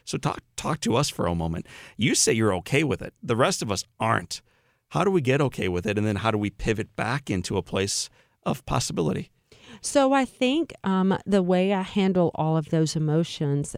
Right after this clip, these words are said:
Speaker 2: um, is to simply own 'em, affirm 'em, uh, don't beat myself up, don't congratulate myself, <laughs> um, and just sit with it.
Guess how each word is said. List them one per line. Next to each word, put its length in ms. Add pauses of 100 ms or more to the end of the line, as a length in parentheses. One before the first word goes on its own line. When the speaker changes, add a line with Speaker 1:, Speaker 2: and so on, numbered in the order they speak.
Speaker 2:
um, 320 (420)
is 200
to 120
simply 720 (120)
own 300
'em, 220 (840)
affirm 560
'em, 220 (720)
uh, 380
don't 340
beat 160
myself 600
up, 360 (200)
don't 240
congratulate 720
myself, 720 (280)
<laughs> 260
um, 400 (460)
and 220
just 520 (160)
sit 360
with 220
it. 220